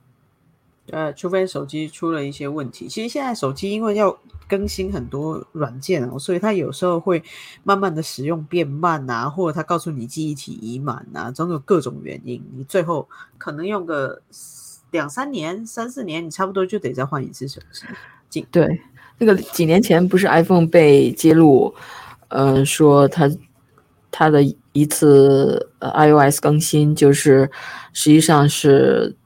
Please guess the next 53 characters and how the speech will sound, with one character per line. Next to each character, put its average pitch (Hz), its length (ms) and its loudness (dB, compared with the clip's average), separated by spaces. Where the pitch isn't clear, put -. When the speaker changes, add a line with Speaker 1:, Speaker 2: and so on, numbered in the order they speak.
Speaker 2:
让 147 320 2
你 127 140 0
的 131 100 2
电 143 240 4
池 135 220 0
变 131 340 0
消 139 200 4
耗 143 120 6
得 120 60 0
更 131 180 2
快 135 300 4
嘛， 120 140 -6
这 156 100 4
是 151 220 4
Speaker 1:
对。 78 540 -10
Speaker 2:
他 - 140 0
做 170 180 8
的 143 80 8
一 - 20 8
些 151 120 4
小 - 200 2
动 143 220 0
作， 143 400 0
让 143 180 2
你 127 380 -4
就 127 140 0
是 127 80 -2
赶 127 180 2
紧 127 80 0
更-， 147 240 2
更 143 180 4
新 139 160 4
手 - 160 2
机。 - 320 -4
实 - 200 4
际 208 60 10
上 202 300 8
它 208 140 6
那 202 80 8
个 190 100 10
电 190 180 6
池 175 320 2
不 165 120 2
需 160 160 2
要 156 100 8
消 147 220 2
耗 135 80 2
那 135 80 0
么 127 120 -2
快， - 320 -2
但 - 140 2
是 143 80 4
它 147 280 4